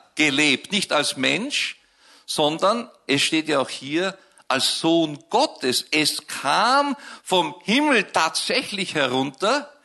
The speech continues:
Dieser Sohn Gottes hat sich seiner Göttlichkeit entkleidet und er wurde Mensch, so ein Mensch wie wir. Aber es gab ihn vorher.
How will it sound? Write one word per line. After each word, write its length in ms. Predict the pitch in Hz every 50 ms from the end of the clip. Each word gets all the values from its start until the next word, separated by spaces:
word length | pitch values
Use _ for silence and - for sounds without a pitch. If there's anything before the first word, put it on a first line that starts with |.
| _ _ - - - - 240 233 196 - _ -
Dieser 640 | 214 254 262 233 247 247 240 220 208 196 - -
Sohn 440 | - - - 196 233 269 277 269 254
Gottes 440 | - 214 240 233 - 254 233 - 190
hat 180 | 202 214 214
sich 240 | - - 226 202 -
seiner 340 | - 202 185 185 190 185 175
Göttlichkeit 920 | 175 - - 175 202 - - - 226 208 - - - 185 180 190 202 -
entkleidet 1080 | 165 160 151 139 - - 131 120 117 123 139 156 170 - 240 294 - - - - - - _ _ _ _ _ _ _ _ - - - -
und 160 | - 151 170
er 100 | 196 185
wurde 240 | 160 214 254 247 254
Mensch, 600 | 240 254 285 320 339 311 196 135 - - - - -
so 260 | - - - 196 240 254
ein 180 | 233 208 185
Mensch 380 | 185 196 220 240 262 226 - 214
wie 180 | 220 226 202
wir. 320 | 202 247 254 233 185 - -
Aber 200 | 170 180 185 208
es 180 | 196 - -
gab 360 | - 233 262 302 320 320 320 190
ihn 120 | 165 147
vorher. 640 | - - - 113 101 95 78 - 82 64 53 -